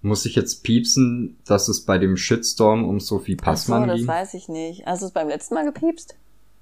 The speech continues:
Speaker 1: Ja.
Speaker 2: Okay.
Speaker 1: Nein, ich hab nur, äh, den Part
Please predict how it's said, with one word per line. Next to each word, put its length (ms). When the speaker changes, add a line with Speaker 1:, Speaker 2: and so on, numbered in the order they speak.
Speaker 1:
Ja. 200
Speaker 2:
Okay. 260
Speaker 1:
Nein, 180
ich 140
hab 160
nur, 560
äh, 380
den 280
Part 720